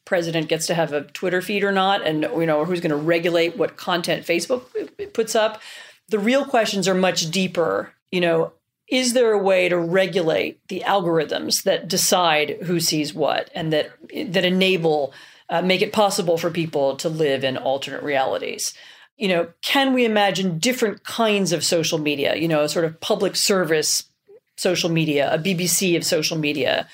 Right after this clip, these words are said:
um, that could at least offer some people alternatives so that there are ways to connect with people whose rules are transparent and open, um, in the way that we would like democratic debate to be transparent and open and are not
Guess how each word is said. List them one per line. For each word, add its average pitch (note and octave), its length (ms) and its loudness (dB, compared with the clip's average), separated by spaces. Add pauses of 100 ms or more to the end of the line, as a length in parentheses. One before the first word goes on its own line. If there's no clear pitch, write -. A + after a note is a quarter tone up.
(380)
um, F3 360 0
that G3 180 0
could G3+ 140 0
at G#3+ 140 0
least A#3+ 340 0
offer G#3+ 340 2
some F#3+ 320 0
people F#3 260 -2
alternatives E3+ 840 0
so F3+ 240 0
that E3 140 0
there F3 140 2
are E3 60 2
ways F3 340 2
to - 80 -2
connect D#3 360 -2
with E3 160 -8
people E3 460 -2 (420)
whose G3+ 200 0
rules G#3+ 380 2
are F3+ 100 2
transparent F#3+ 880 0
and F3 120 0
open, A3 500 0
um, F3 340 0
in F#3 180 0
the F3 60 4
way E3+ 260 2
that F3+ 100 -2
we F3 120 2
would E3 140 2
like E3 320 0
democratic D#3+ 560 0
debate D#3 320 -2
to D#3+ 60 -10
be D#3+ 120 -6
transparent D#3+ 500 -4
and - 80 2
open G3+ 180 0
and F3 100 2
are E3+ 100 2
not F3 340 2